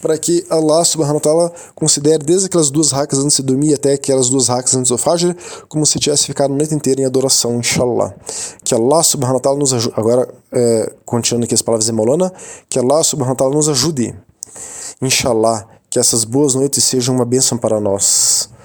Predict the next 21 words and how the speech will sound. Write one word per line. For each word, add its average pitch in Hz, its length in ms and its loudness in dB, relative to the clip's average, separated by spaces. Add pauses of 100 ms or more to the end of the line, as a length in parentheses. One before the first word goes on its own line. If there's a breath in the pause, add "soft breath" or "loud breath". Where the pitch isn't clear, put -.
(680 loud breath)
que 127 340 0 (120)
elas 123 280 2
sejam 123 440 0 (120)
de 123 160 -2
bondade 120 500 2
para 117 320 -2
o 127 40 -6
umat 117 360 0
Muhammad 123 540 -2
sallallahu 107 420 0
alaihi 107 100 0
wasallam, 120 360 0 (280 loud breath)
que - 120 -2
elas 120 160 2
sejam 127 340 0
de 120 100 0
segurança 127 640 0
para 123 220 -2
a - 120 -8
umma, 117 400 0 (320 loud breath)
inshallah. 113 640 0